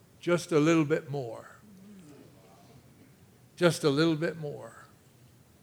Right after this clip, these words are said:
Money, possessions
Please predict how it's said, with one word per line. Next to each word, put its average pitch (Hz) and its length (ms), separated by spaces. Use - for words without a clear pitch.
Money, 185 520
possessions 170 880